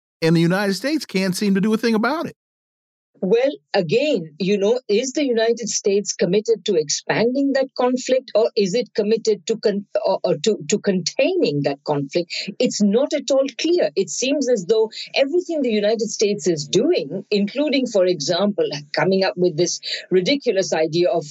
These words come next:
Speaker 2: defending freedom of navigation in, in the Red Sea, it's, uh, you know, it, it doesn't look like it's designed to succeed. So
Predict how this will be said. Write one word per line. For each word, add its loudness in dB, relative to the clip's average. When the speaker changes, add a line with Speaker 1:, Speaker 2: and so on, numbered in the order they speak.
Speaker 2:
defending 0
freedom 0
of 0
navigation 0
in, 0
in 0
the 4
Red 0
Sea, -2
it's, 0
uh, 0
you 2
know, 2
it, -4
it 0
doesn't 0
look 0
like -2
it's -2
designed -2
to -4
succeed. -2
So 0